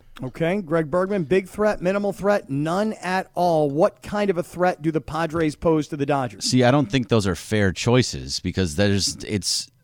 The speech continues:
Speaker 2: I wouldn't call them a big threat, but I also wouldn't call them a minimal threat. So I think it's definitely in between that. They're a legit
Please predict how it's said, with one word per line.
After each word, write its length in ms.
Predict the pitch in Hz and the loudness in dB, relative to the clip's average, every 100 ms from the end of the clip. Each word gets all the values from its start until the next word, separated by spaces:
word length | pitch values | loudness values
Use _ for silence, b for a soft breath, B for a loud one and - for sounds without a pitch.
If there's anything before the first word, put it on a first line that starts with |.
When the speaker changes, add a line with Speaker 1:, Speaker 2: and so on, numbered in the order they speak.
| 85 - | -16 -4
Speaker 2:
I 100 | 104 | 2
wouldn't 260 | 127 156 139 | 4 4 4
call 200 | - 147 | 4 4
them 160 | 131 107 | 6 2
a 80 | |
big 460 | 85 78 - 127 139 | 0 -4 0 0 0
threat, 320 | - 160 180 | 0 2 2
but 80 | - | 0
I 60 | 113 | 2
also 200 | 147 151 | 2 2
wouldn't 260 | 120 113 | 0 -2
call 160 | - 123 | 2 2
them 100 | 113 | 4
a 60 | 85 | 2
minimal 420 | 80 113 160 85 | 2 4 4 2
threat. 420 | - 71 71 69 | -4 -6 -6 -6
So 220 | - 90 | -6 -2
I 100 | 90 | -2
think 220 | 95 131 127 | 0 -2 -2
it's 100 | - | -2
definitely 340 | 98 113 110 | -4 -2 -2
in 60 | 90 | -2
between 220 | 80 127 | -2 -2
that. 120 | 76 | 0
They're 160 | 110 139 | 4 4
a 60 | |
legit 480 | 123 113 87 95 - | 4 2 4 4 2